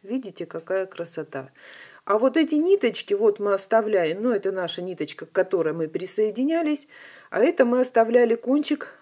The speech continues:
от присоединённой ниточки. Потом аккуратненько я ещё пару виточков делаю обвитие петельки и отрезаю вот эти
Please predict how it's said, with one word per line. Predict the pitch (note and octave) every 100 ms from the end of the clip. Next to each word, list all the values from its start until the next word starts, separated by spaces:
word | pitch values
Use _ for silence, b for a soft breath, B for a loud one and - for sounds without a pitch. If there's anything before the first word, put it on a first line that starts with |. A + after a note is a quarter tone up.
| -
от | G3 G3 - -
присоединённой | A#3 A#3 A#3 A3+ G3+ A3+ B3+ G#3 D#3+
ниточки. | D#3 D3+ C#3 - - - - B B B B
Потом | - G3+ E4+ D4+
аккуратненько | C4+ C4+ C4 A#3+ G3+ F#3 F3+ E3+ E3 B B B B B
я | - G3+ A3
ещё | G3+ - G#3+
пару | G#3+ G#3+ F#3
виточков | F3 G3+ A#3 G#3 - - D3 B B B -
делаю | E3+ G#3 E3 D#3+ D#3 D#3
обвитие | F3+ F3+ G3+ F3+ F3+ E3
петельки | E3+ E4 E4 D4+ - A#3 A#3 B B B B B -
и | F4
отрезаю | - B3+ - G#3+ G#3 G3+ G#3+ A3+
вот | F#3+ D#3+ D#3+
эти | G3 G3 G3